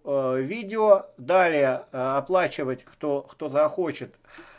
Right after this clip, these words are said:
Э, начинать в любом на-, на-, случае надо с Python, какой бы вы язык там ни задумали. Потому что в Python вы действительно быстро поймёте основы языка, а потом уже можно другой.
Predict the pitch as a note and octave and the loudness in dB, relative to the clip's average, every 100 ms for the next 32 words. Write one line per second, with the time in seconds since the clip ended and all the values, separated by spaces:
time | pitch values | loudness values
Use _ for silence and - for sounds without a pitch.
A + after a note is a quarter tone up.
0 | - - B2 B2 B2 B2 C#3+ C#3+ F3+ E3+ | -20 2 4 8 6 6 0 -6 -2 0
1 | D#3 D#3 F3+ F#3+ D#3 D3+ D3+ D3+ - D3+ | 0 0 2 2 2 0 0 -8 -8 -8
2 | F3+ F#3 - C#3+ C#3 C#3+ C3+ D#3+ C#3 A2 | -6 -6 -4 -4 -2 -4 -4 2 2 2
3 | A2+ G#2+ C3 B2+ D3 B2+ C3 C#3 B2+ E3+ | -6 -8 -6 -4 -2 -2 0 -2 -4 -4
4 | - C3 A#2 C3 C3+ B2 G#2 F#2 E2+ _ | -2 -2 -2 -2 -2 -4 -6 -10 -14 _
5 | - - C#3+ D3+ - C#3+ C#3 - A2 _ | -16 -10 -8 -10 -2 -2 -2 -12 -14 _
6 | G#3 A#3+ F3+ C3+ B2+ C3 C3 - G#3 F#3+ | -4 -2 -6 -4 -4 -6 -12 -12 -14 -12
7 | D#3+ C#3 - _ _ _ _ - - - | -8 -8 -10 _ _ _ _ -20 -20 -20
8 | - - _ - C3 C#3+ F#3+ E3+ D3+ C#3+ | -20 -20 _ -16 -4 -2 0 -2 2 2
9 | C#3+ E3+ D3+ C3+ A#2+ D#3+ D#3 D3 C3+ C#3+ | 2 -4 0 0 0 -4 -4 -2 -4 -6
10 | - A2 G2+ C3+ C#3+ G#3 E3+ - C3+ B2 | -2 -2 0 -4 -2 -4 -6 -12 -8 -6
11 | C#3+ D#3 B2 C3 A#2+ C#3+ B2 G2 F#2 | -4 -4 -6 -8 -8 -8 -4 -4 -6